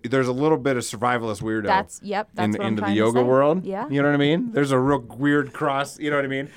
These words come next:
Speaker 2: The
Speaker 1: It's
Speaker 2: Namaste to Bear Grylls pipeline.
Speaker 1: Yeah, and there's some, there's some anti-vaxxer-ness in there, just kinda sprinkled in a touch too. You know,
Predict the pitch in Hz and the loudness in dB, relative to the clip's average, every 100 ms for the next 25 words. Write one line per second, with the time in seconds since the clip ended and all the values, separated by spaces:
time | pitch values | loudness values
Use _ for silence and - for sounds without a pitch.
0 | 196 233 233 226 233 240 233 220 214 202 | 2 6 6 4 2 0 2 2 2 2
1 | 208 202 202 202 - 240 247 190 185 269 | 2 2 2 2 0 -2 0 -2 2 4
2 | 247 208 202 240 254 240 202 180 220 247 | 6 4 6 6 6 4 2 2 4 4
3 | 240 202 185 190 196 196 185 180 190 202 | 4 0 2 0 2 2 2 4 2 0
4 | - 196 196 196 208 196 202 214 233 208 | -2 -2 2 2 0 -2 0 0 0 -4
5 | 208 214 226 190 190 - - 185 170 - | -2 0 0 -2 -6 -4 0 0 0 -2
6 | 185 196 202 185 190 214 214 208 220 220 | -4 -2 0 0 2 0 -2 0 0 0
7 | 185 214 233 226 247 | -2 0 2 2 0